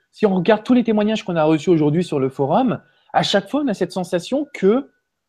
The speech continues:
bah, on donne énormément à l'autre. Et je pense qu'il faut rééquilibrer ses vies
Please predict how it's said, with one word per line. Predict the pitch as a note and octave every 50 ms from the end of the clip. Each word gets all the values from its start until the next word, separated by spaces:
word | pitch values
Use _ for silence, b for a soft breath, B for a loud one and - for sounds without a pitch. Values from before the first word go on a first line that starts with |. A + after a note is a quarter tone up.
| _ _ -
bah, | C#3+ E3 C#3 -
on | E3+
donne | E3 D#3+ F#3 F3 E3+ D3 C#3+ -
énormément | A3 A3+ G3+ A3+ C4 A#3+ B3 A#3+ A#3 A#3+ A#3+
à | A3+ G3+
l'autre. | G3 G#3+ G3+ - - - - _ _ _ _ _ _ _ _ _ _ b b b b b _
Et | - D#3+
je | D3+ -
pense | - C#4 - -
qu'il | - F#3+
faut | - F#3
rééquilibrer | D#3+ D#3+ G#3 A3+ G3+ - - A3 A#3 G3+ A3 A#3+ A3
ses | - - A#3
vies | G#3+ A3+ A#3+